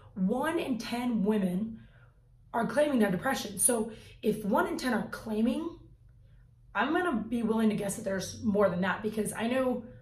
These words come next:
myself, if you look at the story that I have told, I'll link it on this YouTube, but I told the story of how I thought I was gonna die at a young age. Um, and I believe that is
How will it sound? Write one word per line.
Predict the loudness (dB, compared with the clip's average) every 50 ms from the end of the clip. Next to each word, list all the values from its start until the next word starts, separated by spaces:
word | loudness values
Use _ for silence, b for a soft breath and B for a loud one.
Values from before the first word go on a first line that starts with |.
| B B -8
myself, | -6 -4 -2 0 0 0 0 0 -2 -4 -6 -10 -16 -18 B B B B B B B B B -20 -20 -18
if | -8 -4
you | -2 0
look | 0 0 -2
at | -4
the | -4
story | -4 -6 -6 -2 2 4 6 6 4
that | 4 0 -2
I | -2 -2
have | -2 -2 -2 -2 -2 -2 -2 -4 -10 -14 -18 -20 -18 -16
told, | -12 -2 0 2 4 4 2 2 -2 -8 -14 -16 -18 -10 -2 2
I'll | 4 4 4
link | 4 2 0 0 -2
it | -2 -2
on | -2 -4
this | -4 -4 -4 -6 -6
YouTube, | -6 -8 -4 -2 -2 -2 0
but | -2 -2
I | -4 -4 -6
told | -6 -4 -2 -2 0 0 -2
the | -2 -6
story | -6 -6 -4 -4 -4 -4
of | -4 -6
how | -6 -4
I | -4 -4
thought | -4 -4 -4 -2
I | -4
was | -4 -6
gonna | -6 -4 -4
die | -4 -4 -4 -4 -4 -2 -2
at | -2 -2
a | 0
young | 0 0 0 0
age. | -2 -2 -4 -4 -6 -8 -10 -10 B B B B B B B B B 2
Um, | 4 4 6 6 4 2 0 -2 -4 -6
and | -2 0 2
I | 2
believe | 4 4 4 2 2 2 2
that | 4 4 4 4 4 0 -4
is | -4 -4 -2 0 0 0 0 -2 -4 -8